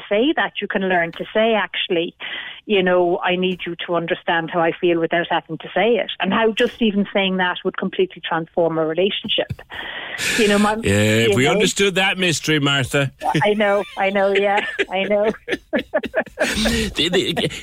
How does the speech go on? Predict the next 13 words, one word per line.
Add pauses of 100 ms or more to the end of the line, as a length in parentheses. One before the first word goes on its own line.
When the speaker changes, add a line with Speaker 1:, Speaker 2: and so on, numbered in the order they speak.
(140)
Speaker 2:
the,
it
can
determine, (120)
can't
it,
as
well,
your,
your
personality?
Because,
Speaker 1:
Yeah.